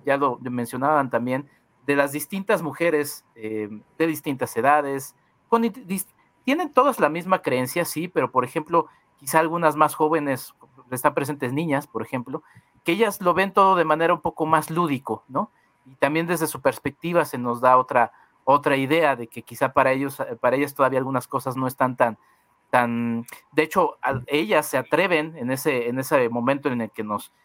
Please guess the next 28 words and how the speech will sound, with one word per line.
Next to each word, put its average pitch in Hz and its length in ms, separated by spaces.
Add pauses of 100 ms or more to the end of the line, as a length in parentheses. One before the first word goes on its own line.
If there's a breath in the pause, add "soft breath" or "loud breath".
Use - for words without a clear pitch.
(140)
eh, 110 400
se 123 120
nos 117 160
da 127 100
a 127 40
conocer 131 460
la, 117 220
la 117 120
temporalidad 117 640
de 143 80
la 131 140
película, 135 500 (400 soft breath)
a 160 120
tratar 208 460
de, 147 240
de 135 120
acercarse 147 680
a 127 40
ese 123 220
otro, 117 400 (260)
otro 123 300
mundo, 113 300
¿no? 131 140
Entonces 175 340
están 202 260
en 202 100
otro 196 200
momento, 139 500